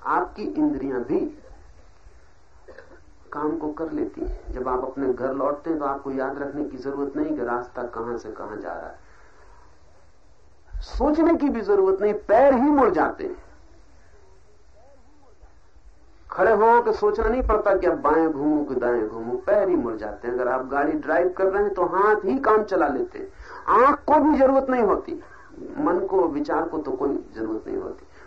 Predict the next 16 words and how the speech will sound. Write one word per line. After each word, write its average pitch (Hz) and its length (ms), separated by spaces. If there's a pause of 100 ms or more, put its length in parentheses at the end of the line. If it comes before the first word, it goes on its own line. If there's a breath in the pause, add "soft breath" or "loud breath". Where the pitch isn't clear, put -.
(100)
और - 80
आत्मा 165 320
को 143 140
जगने 131 360
का 120 120
तो 120 100
कोई 110 140
सवाल 110 360
ही - 80
नहीं। - 200 (1800 soft breath)
लेकिन 143 360
जितनी 151 340 (180)
ऊंचाई 135 300
पर - 180
आप 92 320
हैं - 260